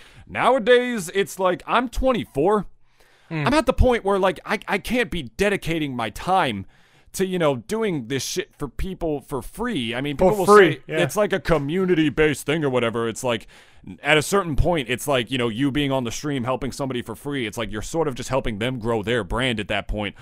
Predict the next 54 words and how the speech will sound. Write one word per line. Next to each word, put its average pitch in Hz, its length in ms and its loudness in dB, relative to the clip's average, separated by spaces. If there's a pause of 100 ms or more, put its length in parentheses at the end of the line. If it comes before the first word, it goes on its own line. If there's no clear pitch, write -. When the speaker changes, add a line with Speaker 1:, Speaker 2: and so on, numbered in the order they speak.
(140)
Speaker 1:
by - 140 2
Speaker 2:
Mm-hmm. 131 80 0
Speaker 1:
offering 127 380 2
you 110 240 -2
their 110 280 2
services. 110 680 -4 (480)
And 180 160 4
so 240 160 4
I'm 254 140 4
not 277 180 2
saying, 220 280 2
like, 143 200 0
never, 143 420 0
ever 123 360 -2
don't 110 360 -6
work 135 240 -2
for 139 140 -4
free 147 280 -2
or 139 80 4
anything 139 320 -2
like 131 180 2
that, 127 200 2
because 117 360 -4
I'm 113 100 -4
gonna 139 200 0
be 127 100 2
real 120 180 0
with 120 160 -2
you, 123 100 0
if 113 80 -4
you're 113 140 -2
an 104 60 -4
aspiring 139 480 0
Smash 104 300 -2
commentator, 113 300 6
Speaker 2:
Yeah, 180 40 12
exactly. 147 360 4
If 113 60 -6
Speaker 1:
you 160 60 4
Speaker 2:
you're 143 100 8
Speaker 1:
have 139 160 8
Speaker 2:
just 139 160 6
Speaker 1:
to, 139 60 2
Speaker 2:
starting 127 320 2
out, 117 240 -6
like, 117 160 -6
Speaker 1:
you 156 80 6
Speaker 2:
you're 143 80 8
Speaker 1:
have 127 260 6
Speaker 2:
shit 160 180 0
Speaker 1:
to 147 60 2
Speaker 2:
out 131 100 0
of 117 100 -4
luck. 110 240 -10